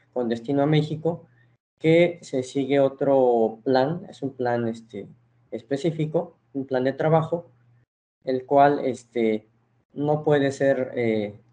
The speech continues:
liberado el embarque, sino hasta, eh,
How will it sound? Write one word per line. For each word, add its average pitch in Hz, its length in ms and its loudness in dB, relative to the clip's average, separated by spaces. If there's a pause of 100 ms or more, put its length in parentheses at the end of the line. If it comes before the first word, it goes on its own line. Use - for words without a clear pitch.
liberado 135 380 4
el 147 80 2
embarque, 160 560 0 (400)
sino 165 320 2
hasta, 160 540 0
eh, 117 520 0